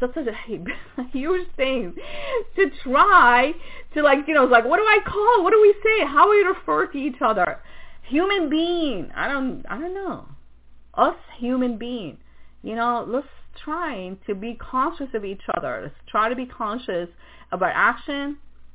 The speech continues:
what we do, and how can we actually make a difference. And if we think that we can make a difference, uh, maybe we really need to think again,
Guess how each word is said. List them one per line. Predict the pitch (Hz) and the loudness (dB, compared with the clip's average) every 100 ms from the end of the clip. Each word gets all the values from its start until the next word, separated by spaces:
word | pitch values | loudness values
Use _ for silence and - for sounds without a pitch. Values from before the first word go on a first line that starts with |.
| - - | -20 -12
what | 180 185 | -2 0
we | 202 | 0
do, | 185 165 233 247 240 240 - - - | -4 -6 -6 -4 -6 -8 -14 -20 -14
and | 170 | -12
how | 185 214 | -2 -2
can | 254 285 | -2 -6
we | 277 | -2
actually | 233 233 226 | -2 -4 -8
make | 208 180 | -6 -6
a | 156 | -6
difference. | 147 143 135 120 - - - - - - | -6 -8 -10 -12 -14 -16 -16 -16 -16 -8
And | 196 | -4
if | 196 240 | -4 -4
we | 294 339 | -6 -4
think | 339 311 311 - | -4 -4 -8 -8
that | 196 196 | -4 -4
we | 226 | -6
can | - 254 247 | -6 -4 -2
make | 247 254 | -4 -4
a | |
difference, | 226 262 269 285 285 285 285 - - - - - - - - - - | -2 -4 -4 -6 -6 -6 -10 -18 -20 -20 -20 -20 -20 -20 -20 -20 -10
uh, | - 208 208 196 | 6 10 10 6
maybe | 208 220 226 | 0 -4 -4
we | 214 196 | -2 -2
really | 185 185 | -2 -4
need | 175 170 170 | -6 -8 -8
to | 170 | -10
think | 165 165 160 | -8 -8 -8
again, | 143 123 | -10 -12